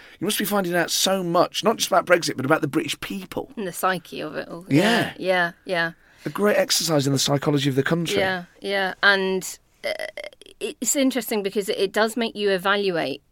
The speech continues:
Speaker 2: the places you go to in a totally different way. My parents live up in North Yorkshire.
Speaker 1: Which
Speaker 2: You
Speaker 1: bit?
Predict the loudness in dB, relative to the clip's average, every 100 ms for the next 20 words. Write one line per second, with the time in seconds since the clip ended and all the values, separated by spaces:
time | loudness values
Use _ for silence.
0 | _ _ _ _ _ _ _ -12 -2 -2
1 | -2 -8 -6 0 0 -2 -6 -6 -6 -8
2 | -12 -6 -6 -4 -6 -6 -6 -4 -2 -2
3 | -4 -10 -20 -2 4 4 4 0 0 -6
4 | -6 -6 -4 -4 -4 -6 -6 -4 -4 -2
5 | -4 _ -20 -2 -2 4 8 8 6